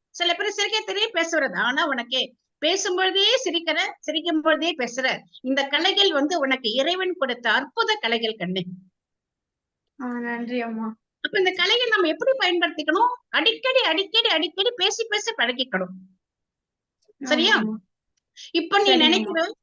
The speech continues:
Speaker 1: இப்ப நீ நினைக்கிற, நான் பேசுறதை நீங்க கேக்குறீங்க, நான் பேசுறேன் அப்படின்னு நீ நினைக்கிற. ஆனா நீ பேசுறது ஆயிரக்கணக்கான பேர் இந்த காணொளியில் பார்த்து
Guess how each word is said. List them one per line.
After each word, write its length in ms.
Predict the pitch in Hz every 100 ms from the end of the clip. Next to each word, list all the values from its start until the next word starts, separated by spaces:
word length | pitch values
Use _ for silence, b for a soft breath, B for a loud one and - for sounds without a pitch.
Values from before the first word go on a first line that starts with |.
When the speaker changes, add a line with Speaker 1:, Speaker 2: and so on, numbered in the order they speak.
| _
Speaker 1:
இப்ப 220 | 302 302
நீ 140 | 359 320
நினைக்கிற, 640 | 302 359 339 330 415 480 _ _
நான் 240 | - 294 302
பேசுறதை 500 | 349 - 440 320 370
நீங்க 240 | 330 349 320
கேக்குறீங்க, 480 | 339 359 339 359 440
நான் 180 | 302
பேசுறேன் 360 | 285 294 302 330
அப்படின்னு 180 | 269 320
நீ 120 | 311
நினைக்கிற. 540 | 240 254 262 277 180 - _
ஆனா 560 | 226 208 208 233 302 370 B B
நீ 140 | - 269
பேசுறது 500 | 277 330 339 349 392
ஆயிரக்கணக்கான 1200 | 359 262 370 403 392 392 294 285 277 262 247 233
பேர் 280 | 240 381 -
இந்த 200 | 262 254
காணொளியில் 600 | 262 277 277 320 285 240
பார்த்து 360 | 233 240 392